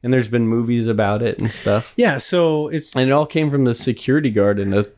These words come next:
Speaker 1: Catholic school in nineteen thirty-six.
Speaker 2: So, okay, let's roll this back into our main topic of Bigfoot, or even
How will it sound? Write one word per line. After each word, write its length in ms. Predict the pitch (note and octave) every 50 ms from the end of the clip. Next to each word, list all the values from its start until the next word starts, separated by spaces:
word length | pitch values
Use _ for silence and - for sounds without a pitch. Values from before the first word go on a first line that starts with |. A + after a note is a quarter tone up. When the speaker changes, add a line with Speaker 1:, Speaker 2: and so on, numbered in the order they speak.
| _ -
Speaker 1:
Catholic 440 | - - - A2+ - - A#2 A2+ -
school 540 | - - - B2+ A#2+ B2 B2 B2 A#2+ - _ - - - - - _
in 120 | - G2
nineteen 440 | F2 G2 G#2 G#2+ - - B2 A#2 A2+
thirty-six. 720 | A2+ B2 A#2 A#2 A#2 A2+ - - C3 C3 - - - - _ _
Speaker 2:
So, 260 | _ - - G3 F#3+ F3+
okay, 180 | F3+ - C#3+
let's 260 | C3+ C#3+ E3+ F#3 - -
roll 160 | G3+ F#3+ F3+
this 140 | D#3+ D#3 D3
back 380 | - C3 B2 A#2+ B2 - - C3
into 340 | A#2+ A2+ G#2 - B2 A#2 G2+
our 120 | F#2+ G2
main 240 | G2+ G#2 G2+ F#2+ F2+
topic 400 | - A2 F#2+ F#2+ - G#2 - -
of 60 | F#2+
Bigfoot, 480 | F#2+ G2 A2 G2+ - - B2+ A2 - - _
or 360 | F3+ F#3 F#3+ F#3+ F#3 F#3 F3+
even 460 | D#3 F3 F3 D#3+ D3+ C#3+ C3 A#2 G#2+